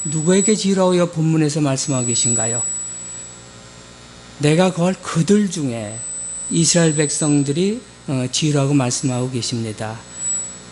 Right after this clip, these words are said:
그러면 이 성경은 왜,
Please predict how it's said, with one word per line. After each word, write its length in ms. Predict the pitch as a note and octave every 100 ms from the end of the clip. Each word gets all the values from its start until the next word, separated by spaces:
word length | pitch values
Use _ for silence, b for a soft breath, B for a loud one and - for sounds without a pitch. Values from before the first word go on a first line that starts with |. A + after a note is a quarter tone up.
| -
그러면 440 | - F3 G3 G3+ A#3+ - - - - - -
이 180 | F3 F3+
성경은 680 | F3 - F#3+ F#3 F#3 G#3 - - - C3+
왜, 520 | D3 F3+ G#3+ A3+